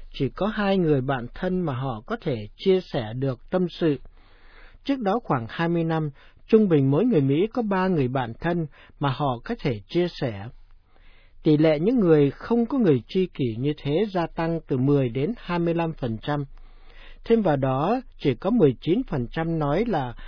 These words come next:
họ chỉ có một người bạn thân để chia sẻ, thường đó là người vợ hoặc chồng của họ mà thôi.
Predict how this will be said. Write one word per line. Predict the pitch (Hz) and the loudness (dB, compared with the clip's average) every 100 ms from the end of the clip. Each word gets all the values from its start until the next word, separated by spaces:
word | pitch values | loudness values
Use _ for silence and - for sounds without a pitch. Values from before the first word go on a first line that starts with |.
| - | -10
họ | - 160 - | -6 -6 -2
chỉ | 139 | -2
có | - | 0
một | 240 202 139 | 0 2 2
người | 143 | 0
bạn | 135 143 131 - | 0 -2 -6 -4
thân | 208 208 | 0 0
để | 165 113 | 0 -2
chia | - 185 | -2 -2
sẻ, | 175 - 113 104 117 - - - | -2 -4 -6 -6 -14 -18 -18 -10
thường | - 156 131 | 2 4 4
đó | 127 196 | 0 -2
là | 208 | 0
người | 139 123 | 0 0
vợ | 117 139 135 - | -2 -2 -2 -6
hoặc | - 143 - - | -8 -10 -10 -4
chồng | 151 131 123 | -2 0 -2
của | 117 | -6
họ | 113 139 123 | -6 -6 -6
mà | 135 117 - | -6 -8 -2
thôi. | 160 156 | 2 2